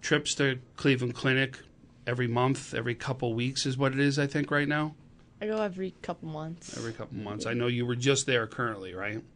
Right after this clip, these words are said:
Speaker 2: Mm-hmm.
Speaker 1: Um, so you can kinda see where this cause, first of all, has come from. Now,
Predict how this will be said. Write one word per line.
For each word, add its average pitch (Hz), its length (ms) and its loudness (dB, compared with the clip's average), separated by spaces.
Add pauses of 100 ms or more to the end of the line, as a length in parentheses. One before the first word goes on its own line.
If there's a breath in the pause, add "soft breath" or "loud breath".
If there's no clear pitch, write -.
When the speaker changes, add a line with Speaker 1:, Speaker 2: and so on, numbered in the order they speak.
Speaker 2:
Mm-hmm. - 1080 -12
Speaker 1:
Um, 101 540 -6 (800 soft breath)
so - 120 -2
you 135 80 4
can 135 140 -2
kinda 147 320 4
see 117 440 4
where 113 340 2
this 110 440 -2
cause, 110 440 -2
first 117 280 -6
of 117 80 -8
all, 104 140 -4
has 104 120 -6
come 104 260 -6
from. - 320 -12 (540 loud breath)
Now, 104 240 -2